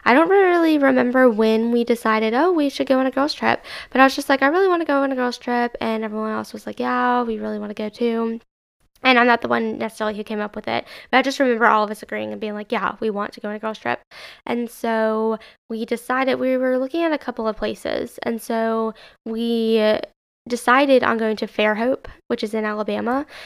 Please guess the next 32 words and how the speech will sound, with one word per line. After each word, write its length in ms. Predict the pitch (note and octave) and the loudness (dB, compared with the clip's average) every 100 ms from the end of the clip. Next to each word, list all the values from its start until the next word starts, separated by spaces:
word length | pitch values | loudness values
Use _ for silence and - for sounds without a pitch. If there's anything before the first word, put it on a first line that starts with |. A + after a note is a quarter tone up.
| - - | -16 0
and 320 | B3 A#3 A3+ | 2 4 2
it's 180 | A3+ A#3+ | 0 -2
a 60 | |
great 240 | B3 B3+ - | 0 0 0
town. 340 | G#3+ G#3 G#3 | -2 -2 0
It's 200 | G#3 - - - | -4 -8 -14 -4
amazing. 560 | G#3+ G#3 G3+ G3+ G#3 | -2 -2 -2 -4 -4
And 240 | G#3+ A3 G#3+ | -4 -2 -4
so 220 | - G#3+ | -4 -2
we 80 | A3 | -2
just 200 | B3 - | -4 -8
decided, 420 | - A#3+ A3+ A3 | -6 -4 -4 2
yeah, 320 | C4+ D#4+ D#4+ D#4+ - - | 2 4 0 -2 -12 -12
it's 160 | A#3+ - | -12 2
far 180 | C#4+ | 6
enough 180 | D#4 D#4 | 6 4
away 320 | B3+ A#3 A3 | 2 2 2
where 120 | A3 A3 | 0 -4
it's 180 | - | -6
nice, 340 | G#3+ G#3+ B3 - | -6 -2 -2 -4
but 120 | A3 | -6
it's 180 | A3 - | -6 -2
not 220 | A3+ - | -2 -2
so 260 | - A3 A3 | -4 -4 0
far 240 | A3 A3 | 2 0
that 140 | A3 | 0
it's, 160 | G#3 - | -8 -4
like, 240 | A3 G#3 - | -4 -4 -8
a 60 | G#3+ | -12
huge 500 | - - G#3 G#3+ - | -10 -10 -6 -6 -6
stressor 480 | C4+ C4+ - D4+ D4 | -6 -4 -2 -2 -2
because, 540 | A#3+ A3+ G#3+ G#3+ G#3 | -4 -2 0 -2 -6